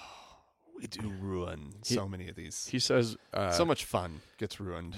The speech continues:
Speaker 2: apparently this was a, you know, this was in response, uh, to the resolution. It was their way of taking a stand against the chaos and violence in today's world. You know, with, with, uh,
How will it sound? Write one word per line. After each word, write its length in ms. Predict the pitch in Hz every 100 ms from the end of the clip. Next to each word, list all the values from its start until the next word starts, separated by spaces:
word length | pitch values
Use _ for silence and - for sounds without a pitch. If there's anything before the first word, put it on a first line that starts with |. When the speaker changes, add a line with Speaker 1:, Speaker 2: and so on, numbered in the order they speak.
| 107
Speaker 2:
apparently 420 | 131 175 160 139
this 180 | 135 -
was 200 | 131 120 -
a, 180 | 135 123 120
you 100 | 165
know, 160 | 147
this 220 | 143 208 -
was 180 | 247 -
in 180 | - 160
response, 800 | 156 - - 180 208 165 - - -
uh, 300 | 117 113 110 107
to 460 | 143 123 120 113 -
the 100 | 147
resolution. 680 | 180 185 196 202 170 147 -
It 100 | 147
was 160 | 156 180
their 160 | 240
way 220 | 247 226
of 160 | 196 165
taking 340 | - 277 190
a 60 | 143
stand 640 | - - 160 156 151 120
against 340 | 113 135 131 -
the 80 |
chaos 680 | 147 - 180 185 175 131 120
and 140 | 135 123
violence 800 | 113 139 165 147 135 120 - - - - _ -
in 160 | 131
today's 480 | 131 127 135 143 120
world. 540 | 127 131 123 117 120 - - - _ _
You 100 | 156
know, 180 | 151 127
with, 280 | 139 139 139
with, 260 | - 143 104
uh, 180 | 123